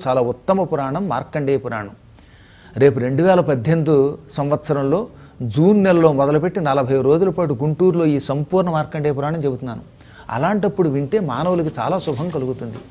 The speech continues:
అసలు మానవుడు తల ఎలా పెట్టుకు పడుకోవాలి, అన్నం ఎలా తినాలి, ఇవన్నీ చెప్పాయి. "బాసిన మఠం వేసి కూర్చుని జాను మధ్యమున హస్తములుండ పవిత్రాన్నంబు కుడుచునది నరవరేణ్య"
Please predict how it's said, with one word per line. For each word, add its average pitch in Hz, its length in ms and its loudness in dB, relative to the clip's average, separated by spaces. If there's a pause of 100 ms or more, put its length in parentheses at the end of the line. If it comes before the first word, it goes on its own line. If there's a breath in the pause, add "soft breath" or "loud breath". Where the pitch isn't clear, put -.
(600 loud breath)
అసలు 139 220 2
మానవుడు 165 360 6
తల 135 240 4
ఎలా 170 360 4
పెట్టుకు 180 300 4
పడుకోవాలి, 117 580 0 (180)
అన్నం 175 280 0
ఎలా 160 220 2
తినాలి, 147 300 0
ఇవన్నీ 131 200 0
చెప్పాయి. 127 400 -4 (720 soft breath)
"బాసిన 156 440 4
మఠం 185 320 4
వేసి 156 220 2
కూర్చుని 165 460 -2 (560 loud breath)
జాను 147 520 8
మధ్యమున 165 600 6
హస్తములుండ 170 920 6
పవిత్రాన్నంబు 165 1300 4
కుడుచునది 156 600 2
నరవరేణ్య" 139 720 2